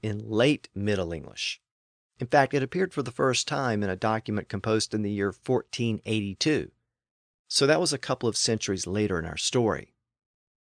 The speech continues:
The other future construction found in English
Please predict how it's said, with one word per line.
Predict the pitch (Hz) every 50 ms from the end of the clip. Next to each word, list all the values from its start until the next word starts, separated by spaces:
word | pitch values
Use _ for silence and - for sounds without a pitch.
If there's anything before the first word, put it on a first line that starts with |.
| _ _ _ _ _ -
The | 156 156
other | 180 214 226 254 214
future | - - - 175 156 - 147
construction | 123 - 127 120 - - 135 113 107 - - 139 135
found | - 120 104 104 107 98 107
in | 95 98
English | 92 92 92 90 - - -